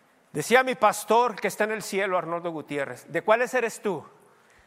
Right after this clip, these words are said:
¿De los mantenidos o de los mantenedores?". Aleluya. Oh, ese hombre te decía cosas que te impactan. Tú piensas que yo hablo fuerte. No, hombre.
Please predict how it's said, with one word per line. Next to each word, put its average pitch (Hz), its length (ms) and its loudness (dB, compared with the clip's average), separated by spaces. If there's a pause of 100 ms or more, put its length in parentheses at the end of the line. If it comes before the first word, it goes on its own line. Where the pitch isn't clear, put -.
(140)
¿De 175 140 2
los 170 180 -2
mantenidos 175 1120 -2 (840)
o 185 120 2
de 196 120 0
los 190 160 -2
mantenedores?". 175 1300 -2 (760)
Aleluya. 156 840 -2 (720)
Oh, 262 580 4
ese 214 260 -2
hombre 226 340 0
te 233 100 -8
decía 196 380 -2
cosas 214 360 -4
que 180 120 -6
te 160 100 -10
impactan. 135 320 -2
Tú 175 100 -6
piensas 277 260 -2
que 170 120 -6
yo 170 100 -2
hablo 156 220 -2
fuerte. - 520 -16
No, 480 320 2
hombre. 113 380 -16